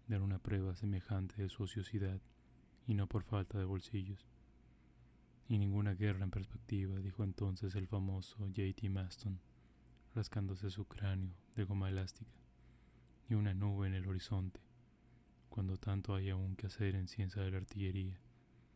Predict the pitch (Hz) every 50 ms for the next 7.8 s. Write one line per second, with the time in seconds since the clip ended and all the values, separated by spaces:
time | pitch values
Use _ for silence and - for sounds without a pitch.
0 | - - - - - - - - - - - - - - - 107 101 95 95 90
1 | - - 98 92 90 - - 98 95 92 95 95 92 92 92 - - 104 98 92
2 | 95 95 92 92 92 92 - 104 104 98 95 - 104 98 98 98 95 95 95 98
3 | 92 92 90 - - 98 95 95 92 104 95 95 92 92 92 95 95 98 95 98
4 | 95 98 98 95 98 98 92 92 98 92 95 95 95 95 - - 107 95 95 92
5 | 92 - - - - - - - - - - - - - - - 110 95 - -
6 | - - 110 98 95 95 92 92 90 87 - - - - - - 104 98 90 -
7 | - 104 92 - - 101 95 92 98 92 - - 104 101 92 92